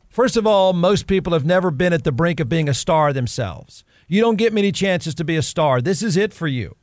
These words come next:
This is your only chance. One mistake and, you know, you're not playing till you're fifty-two. You got a three to five year window at best, and you're crazy not to take advantage of it. And I,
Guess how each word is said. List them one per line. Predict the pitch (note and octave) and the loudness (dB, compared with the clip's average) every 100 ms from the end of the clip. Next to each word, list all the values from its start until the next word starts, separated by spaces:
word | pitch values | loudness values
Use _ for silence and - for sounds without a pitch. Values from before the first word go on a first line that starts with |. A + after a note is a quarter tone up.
| _ _ _ | _ _ _
This | F3+ D#3+ | -2 0
is | F#3 | 0
your | G3 F#3 | 2 4
only | G#3+ G#3+ | 4 2
chance. | E3 D#3 A#2+ C#2 - - - _ _ _ - | 0 -2 -2 -6 -16 -20 -20 _ _ _ -2
One | D#3+ A#3+ | 2 2
mistake | A3 D#3 - G#3+ G#3 F#3 - - | 2 0 0 0 2 -2 -6 -6
and, | E3+ E3+ E3+ E3 D3+ - _ - | -2 0 0 0 -4 -8 _ -2
you | E3+ | 0
know, | D#3+ | 2
you're | E3 | 2
not | A#3 B3 | 2 0
playing | - B3 A#3+ | 2 2 0
till | - G3 | 0 -2
you're | E3+ | -2
fifty-two. | A#2+ G3 - E3 - G3 E3+ G2+ - _ _ _ | -2 -2 -2 -6 0 0 0 -4 -16 _ _ _
You | D#3+ | -4
got | G3 A#3 | 2 2
a | F3+ | 2
three | - G#3+ A#3 A#3+ | -2 -2 -2 -2
to | F#3 | -2
five | - G#3 G#3 | 0 2 2
year | G3 G3 | 2 0
window | F3 F#3+ F3+ E3+ | 2 0 2 2
at | D#3 | 2
best, | C#3+ E3+ D3+ C3 - - | 2 2 2 0 -4 -6
and | D#3 | -2
you're | F3 | -2
crazy | E3 - E3+ G#3 G#3 E3+ | -2 -8 -2 0 0 -2
not | F3+ E3 D#3+ | 0 0 -2
to | |
take | C#3 E3 | -4 -4
advantage | C3 D#3 D3+ C3 | -2 -2 -2 -2
of | A#2+ G#2 | -2 -4
it. | - - _ _ | -10 -20 _ _
And | D#3 | -4
I, | F3+ | 0